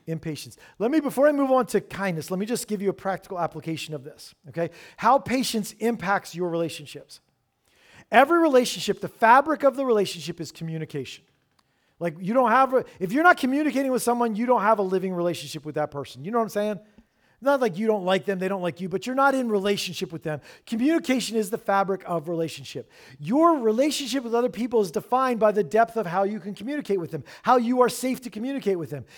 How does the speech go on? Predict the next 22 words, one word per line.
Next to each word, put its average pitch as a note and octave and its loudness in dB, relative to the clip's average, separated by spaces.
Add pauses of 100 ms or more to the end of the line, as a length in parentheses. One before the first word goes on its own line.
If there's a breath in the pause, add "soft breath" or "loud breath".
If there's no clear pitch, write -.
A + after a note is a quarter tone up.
(140 loud breath)
If G3+ 0
you A#3+ 2
have A3+ 4
a G#3 0
friendship D4 2
with A3 -4
someone, G3+ -2 (220 loud breath)
you B3+ 2
are A#3+ 6
as A3 0
close D#4 0
to C4+ -6
them B3 4
as G#3+ 2
you A#3 -4
can G#3 -2
communicate A#3+ -2
with G#3+ -2
them G#3 0 (300 loud breath)
deeply B3+ 2
and G#3 -4
freely. G#3+ -4